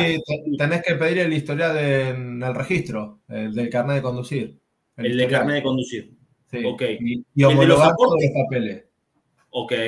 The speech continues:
Speaker 2: perfecto.
Speaker 1: Por la
Speaker 2: ¿Y el
Speaker 1: haya.
Speaker 2: de los aportes? No.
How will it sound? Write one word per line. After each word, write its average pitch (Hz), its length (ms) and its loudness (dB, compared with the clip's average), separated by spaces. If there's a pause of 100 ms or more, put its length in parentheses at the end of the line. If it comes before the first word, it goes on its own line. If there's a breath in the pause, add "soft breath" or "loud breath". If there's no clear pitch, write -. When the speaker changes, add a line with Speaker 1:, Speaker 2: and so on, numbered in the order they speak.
(440)
Speaker 2:
perfecto. 123 360 -2
Speaker 1:
Por 120 120 2
la 143 60 2
Speaker 2:
¿Y 143 60 4
el 147 60 0
Speaker 1:
haya. - 20 -2
Speaker 2:
de 151 120 -2
los 143 120 -4
aportes? 226 720 -4 (1120)
No. 139 300 -8